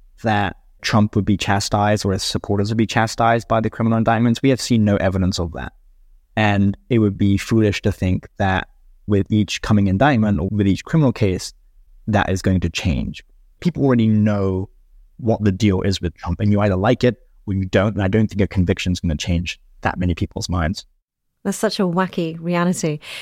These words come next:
Speaker 2: Hugo, where are Trump's opponents in all of this? How are the Democrats handling Trump?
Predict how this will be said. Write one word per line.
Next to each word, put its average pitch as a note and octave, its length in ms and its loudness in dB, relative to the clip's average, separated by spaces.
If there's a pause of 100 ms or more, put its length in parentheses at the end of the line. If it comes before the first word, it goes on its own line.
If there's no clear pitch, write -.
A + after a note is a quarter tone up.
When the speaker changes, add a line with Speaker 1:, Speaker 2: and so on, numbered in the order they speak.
(260)
Speaker 2:
Hugo, E4+ 340 0
where C#4+ 720 0
are G#3 300 0
Trump's - 300 -6
opponents E3 460 -2
in D#3+ 100 0
all D3 100 0
of C#3 80 -4
this? - 360 -8
How C#4 300 0
are C4 60 4
the A3+ 60 2
Democrats G3+ 460 0
handling D#3 320 -2
Trump? C#3+ 340 -4